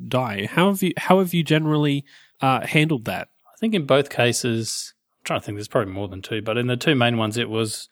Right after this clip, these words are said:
Speaker 2: you know, grandparents. So my grandfather
Speaker 1: Yeah.
Speaker 2: and, like, the grandfather, you know, on Michelle's side of the family. And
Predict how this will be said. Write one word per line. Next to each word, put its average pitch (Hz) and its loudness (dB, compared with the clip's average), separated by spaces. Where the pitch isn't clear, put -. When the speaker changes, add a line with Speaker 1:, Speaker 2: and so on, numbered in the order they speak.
Speaker 2:
you 131 4
know, 110 2
grandparents. 107 0
So 104 0
my 113 2
grandfather 110 -2
Speaker 1:
Yeah. 123 4
Speaker 2:
and, 101 -4
like, 101 -6
the 101 -6
grandfather, 107 0
you 107 -6
know, 104 0
on 104 -4
Michelle's 110 2
side 107 0
of 107 -6
the 107 -8
family. 120 -6
And 160 2